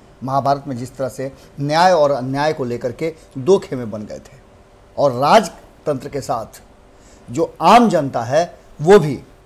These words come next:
राजा के साथ रहने और न रहने के लिए मजबूर थी। कुछ लोगों की मजबूरियां थी जो राजा के साथ रहने के लिए मजबूर थे, क्योंकि कहा जाता है कि राजा हमेशा सच्चा होता है, राजा हमेशा ठीक होता है, राजा हमेशा उचित करता है।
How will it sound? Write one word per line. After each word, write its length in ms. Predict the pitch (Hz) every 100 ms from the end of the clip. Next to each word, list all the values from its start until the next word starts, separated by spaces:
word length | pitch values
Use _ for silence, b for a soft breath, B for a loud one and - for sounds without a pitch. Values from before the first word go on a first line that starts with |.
| - 131
राजा 440 | 131 180 190 269
के 100 | 254
साथ 240 | - 160 156
रहने 380 | 143 147 175 190 B B
और 120 | 147
न 100 | 160
रहने 320 | 175 139 139
के 80 | 131
लिए 80 | 123
मजबूर 360 | 117 107 110 -
थी। 40 | -
कुछ 160 | 170 202
लोगों 120 | 226
की 100 | 247
मजबूरियां 500 | 226 160 135 123 120
थी 200 | - 80 - - _ _ 123
जो 320 | 123 175 180 B B 127
राजा 320 | 156 160 196
के 120 | 185
साथ 220 | - 156 151
रहने 220 | 139 143
के 60 | 135
लिए 80 | 123
मजबूर 360 | 123 123 180 190
थे, 80 | 202
क्योंकि 460 | - 214 220 131 101 - b b -
कहा 180 | 175 226
जाता 280 | 208 - 147
है 260 | 160 185 B B
कि 120 | 160 147
राजा 500 | 170 185 196 226 226 - -
हमेशा 380 | 156 151 165 - - -
सच्चा 380 | - 143 - 156
होता 260 | 120 147
है, 120 | 147 139
राजा 220 | 127 143
हमेशा 340 | 127 135 156
ठीक 220 | 143 143
होता 200 | 131 123
है, 60 | 127
राजा 220 | 135 143
हमेशा 300 | 123 127 160
उचित 380 | - 165 240 -
करता 280 | 113 -
है। 80 | -